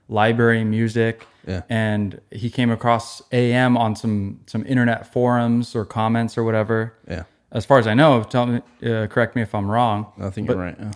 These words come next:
Speaker 1: but they, they, they got together through the internet and started just kinda talking. Like,
Speaker 2: Yeah.
Speaker 1: "Hey, cool,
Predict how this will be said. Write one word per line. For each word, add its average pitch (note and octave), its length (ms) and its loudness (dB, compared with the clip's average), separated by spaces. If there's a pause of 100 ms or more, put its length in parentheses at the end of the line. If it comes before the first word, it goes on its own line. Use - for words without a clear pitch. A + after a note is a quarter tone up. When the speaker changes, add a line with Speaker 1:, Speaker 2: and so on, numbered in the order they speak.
Speaker 1:
but A#2+ 160 -2
they, A#2 200 2
they, A2+ 320 0
they A#2 180 -4
got A#2+ 200 0
together A#2 640 2 (240)
through D3 160 0
the B2+ 120 0
internet G#2+ 600 -2 (560)
and A2 300 -2
started A#2+ 280 2
just A#2+ 180 -6 (260)
kinda A#2+ 180 0
talking. A2+ 540 -4 (240)
Like, A2 240 -4
Speaker 2:
Yeah. E3+ 180 -2
Speaker 1:
"Hey, A2 60 -8 (580)
cool, D3+ 320 -4